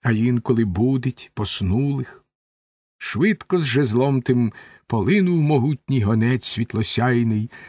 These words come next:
і, обминувши Перею, на море з етеру спустився та понад хвилями низько літав, мов чайка крилата, що в буйнохвильному морі,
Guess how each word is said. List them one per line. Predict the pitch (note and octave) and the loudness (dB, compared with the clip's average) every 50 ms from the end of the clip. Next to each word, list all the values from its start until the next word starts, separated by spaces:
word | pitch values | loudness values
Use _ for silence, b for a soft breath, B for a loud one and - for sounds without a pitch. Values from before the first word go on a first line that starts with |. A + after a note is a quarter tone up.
| B B B B B B _ - | B B B B B B _ -2
і, | E3+ F#3+ | 0 2
обминувши | F#3+ F3+ F3 C#3 C3 C#3+ D3 C3+ C#3+ E3+ E3 D3 - - - - C#3 C3+ C3 B2+ B2 A2+ - - _ _ _ _ _ - | 4 2 2 2 2 2 2 2 2 0 0 -2 -2 -2 -2 0 0 2 2 2 0 -2 -4 -8 _ _ _ _ _ -4
Перею, | A2 G#2 G2 G2 A#2 D#3+ F#3+ F#3 F#3 E3 D#3+ D#3+ D#3+ D#3+ - _ _ _ _ _ _ - | -2 0 0 0 0 2 2 2 0 0 -2 -4 -4 -6 -8 _ _ _ _ _ _ -4
на | G2+ G2+ G#2+ B2+ C3+ | -2 0 2 2 2
море | C3 C#3+ F3+ F#3 F3 E3 D3 C3+ A#2 G#2 - - _ _ _ - | 2 2 2 2 2 0 0 0 -2 -2 -6 -12 _ _ _ -6
з | A#2 F#2+ G#2+ | -2 0 0
етеру | C3+ B2+ - B2 C#3 D3 C#3+ B2 A#2+ G#2+ | 0 0 0 0 0 0 0 0 -2 -2
спустився | - - - A2 G#2+ - - - - D3 F#3 E3 D3+ C3+ - - - D3 C#3+ C3+ B2+ - B B B B B B B | -4 -6 -4 -4 -4 -4 -4 -2 0 0 0 0 -2 -2 -4 -2 0 0 0 0 -2 -4 B B B B B B B
та | B B2+ A2 | B -4 0
понад | - B2+ B2+ B2+ G#2+ - - - _ _ | 0 0 0 0 -2 -4 -10 -20 _ _
хвилями | - - - A#2 G2+ F#2 A#2 D#3+ F#3 F3+ E3 D#3+ D3+ C#3 C#3 C3+ | -10 -6 -4 -4 -2 0 0 0 2 2 0 0 0 0 0 0
низько | A#2+ G#2 G2 A2+ C#3 D3 C#3+ B2+ - - - - - A#2+ A#2+ A2 - B B B B | 0 0 0 0 0 0 0 0 -2 -4 -4 -4 -4 -4 -4 -4 -6 B B B B
літав, | G#2 A2+ B2 A#2+ - F3+ G#3+ G#3+ G#3 F#3+ F3 D#3 - B B B | 0 0 0 0 0 0 0 2 2 0 0 -2 -4 B B B
мов | C3+ D3 D3 B2+ - | 0 0 0 0 -2
чайка | - - - C#3 D#3+ E3+ D#3 D3+ D3 - - C#3+ C3 | -2 -2 0 0 2 2 2 0 0 0 -2 -2 -2
крилата, | - - - A#2 B2+ C3+ B2 B2+ C#3 C#3+ C3+ C3 - B2+ A#2+ A#2 G#2 B B B B B B | -2 -2 -2 0 2 2 2 2 2 2 0 0 0 0 0 -2 -2 B B B B B B
що | B - - - C3+ C#3 C3+ C3 | B -6 -4 0 2 2 4 2
в | B2 A2+ | 2 2
буйнохвильному | G#2 C3 C#3+ C3+ C3 C3+ B2 - - A#2 C3 D3+ D3+ D3 C#3+ C3+ C3 C3 C3+ | 2 2 2 2 2 2 0 0 0 0 2 2 2 4 2 2 2 2 2
морі, | C3 B2+ B2+ C#3+ D#3 D3+ C#3+ C3+ C#3 C3 A2+ | 2 2 2 2 2 2 2 2 2 2 0